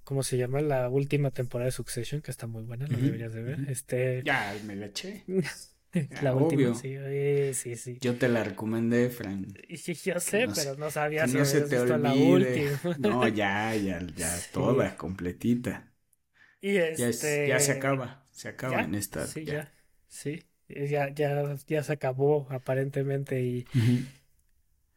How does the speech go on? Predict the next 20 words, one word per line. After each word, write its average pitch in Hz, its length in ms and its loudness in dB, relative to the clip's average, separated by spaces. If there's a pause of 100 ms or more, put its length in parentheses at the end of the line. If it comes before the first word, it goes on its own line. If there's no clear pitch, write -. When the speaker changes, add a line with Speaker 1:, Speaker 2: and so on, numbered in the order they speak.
(520)
Speaker 1:
pero 165 320 -2
ves 180 200 0
que 214 100 -2
es 196 120 -4
una 190 240 -2
serie 156 260 -2
un 151 80 -8
poco, 139 760 -6
o 156 120 -6
sea, 165 300 -2
es 220 160 0
de 277 60 -2
esas 269 160 -2
series 247 240 0
que 175 100 -4
le 147 60 -2
tienes 170 240 -4
que 143 100 -6
poner 139 260 -4
atención, 170 500 -2